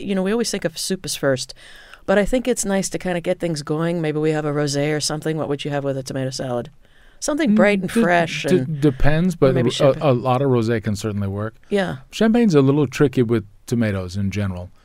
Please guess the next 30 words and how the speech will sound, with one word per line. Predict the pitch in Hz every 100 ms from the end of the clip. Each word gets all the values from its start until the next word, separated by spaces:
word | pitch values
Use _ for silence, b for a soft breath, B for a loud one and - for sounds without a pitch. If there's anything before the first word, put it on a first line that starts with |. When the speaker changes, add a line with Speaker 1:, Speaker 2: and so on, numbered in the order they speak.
| b b b
Speaker 2:
If | 127
it's | 117 -
a | 107
t-, | - 131 -
tomato | - 139 123
dominant, | 104 110 123 123 127
it's | 160
because | 180 170 151
of |
the | 131
acidity. | 113 - 120 98
Speaker 1:
Okay. | 92 B B B
Speaker 2:
The | -
nature | 127 143 135
of | 143
the | 131
acidity | 110 127 113
of | 101
a |
tomato, | 101 127 117 104
think | 98 120
about | 95 101
it, | 95
it's | 95
very | 120 135
different | 123 127 113 -
texturally | 123 - 113 107
in | 101
your | 101
mouth | 104 101